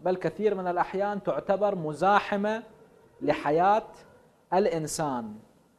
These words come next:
وكثير من الأحيان نجد بعض أعداء الإسلام يحاولون أن يجعلوا هذه الشعائر الإسلامية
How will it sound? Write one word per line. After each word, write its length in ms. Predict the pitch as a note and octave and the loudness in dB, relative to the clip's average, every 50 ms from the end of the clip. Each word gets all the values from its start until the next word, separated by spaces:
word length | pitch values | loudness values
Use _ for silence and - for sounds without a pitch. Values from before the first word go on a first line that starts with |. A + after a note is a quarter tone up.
| _ _ _ | _ _ _
وكثير 580 | - C3 - - D3+ D3 - G3+ A3+ B3 A#3 G#3+ | -6 -4 -2 -2 -4 -4 -4 -6 -4 -2 -2 -2
من 140 | F#3 E3 D#3 | -2 -4 -4
الأحيان 720 | D3+ C#3+ B2+ B2+ - - D3 C#3+ D3 D3 C#3 C3+ B2+ C3+ D3+ | -2 -2 -2 -2 -4 -4 -6 -6 -6 -6 -8 -8 -10 -8 -8
نجد 400 | F3 G3 F3+ D#3 A#2+ A#2+ A#2 - | -6 -4 -4 -6 -6 -8 -6 0
بعض 340 | F#3 A3+ - - B2 A2+ - | 0 0 0 0 -4 -6 -6
أعداء 440 | C3 A#2+ A#2+ A#2+ C3+ C#3+ C#3 A#2+ B2 | -6 -4 -4 -4 -2 -2 -2 -2 -4
الإسلام 640 | A#2+ G2+ A2+ - - A#2+ A2+ A2 G#2 G2+ G2+ G2+ G#2 - _ _ _ _ _ _ _ _ _ _ | -6 -8 -12 -14 -14 -14 -14 -12 -14 -14 -16 -20 -20 -20 _ _ _ _ _ _ _ _ _ _
يحاولون 1200 | C#3 D#3+ E3 - - D#3+ E3 E3 D#3+ E3+ E3+ E3+ E3+ F#3+ G#3 A3 A#3 A#3 A#3 A3+ A3+ A3+ A#3+ B3 A#3 - _ _ _ _ _ _ _ _ _ _ _ _ - | -2 -2 -2 0 0 2 4 4 4 2 0 -2 -2 -2 -2 -2 -2 -2 -2 -4 -6 -8 -10 -10 -14 -18 _ _ _ _ _ _ _ _ _ _ _ _ -6
أن 220 | E3 E3+ F3 F#3+ | -4 -2 0 0
يجعلوا 640 | A3 B3 A#3+ G#3 - - F3+ E3+ E3+ D#3 C#3+ C#3+ C3+ | 0 0 0 0 0 0 0 0 0 -2 -2 -4 -2
هذه 420 | D3+ F3+ A3 C4 C#4 C4 A#3+ G#3+ | -2 -2 0 0 -2 -2 -4 -6
الشعائر 600 | G3 E3+ - - E3+ C3+ C#3 D#3 D3+ C3 C3+ C3+ | -6 -8 -6 -4 -4 -2 0 0 0 0 0 -2
الإسلامية 960 | C3+ C3 - B2+ - - C3 B2+ B2 A#2+ A#2 A#2+ A2+ A2+ A2 G#2+ G#2 G#2 G#2 - | -4 -6 -8 -10 -14 -14 -12 -12 -12 -10 -10 -12 -12 -12 -12 -14 -16 -18 -20 -20